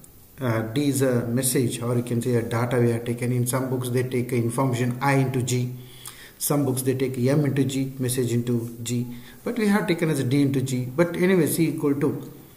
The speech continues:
it's the same, either I G or M G or D G. G equal to identity matrix followed by parity check matrix, parity matrix, sorry.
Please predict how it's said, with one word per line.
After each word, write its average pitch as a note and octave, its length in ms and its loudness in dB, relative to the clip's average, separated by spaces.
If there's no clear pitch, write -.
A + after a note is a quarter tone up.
it's F3+ 140 -4
the F#3 100 2
same, - 540 0
either A#2+ 240 -2
I C3 120 2
G C3+ 280 2
or A#2+ 140 0
M A#2+ 240 2
G C3 160 -2
or A#2 100 0
D G#2 240 -2
G. F#2+ 260 -10
G C#3 120 -4
equal C#3+ 280 2
to B2+ 280 0
identity C3 360 -2
matrix C3+ 380 -2
followed A#2+ 360 0
by A#2+ 80 -2
parity A#2+ 200 0
check B2 200 -8
matrix, C3+ 500 -4
parity C3 240 -2
matrix, C3+ 380 -2
sorry. B2 220 -2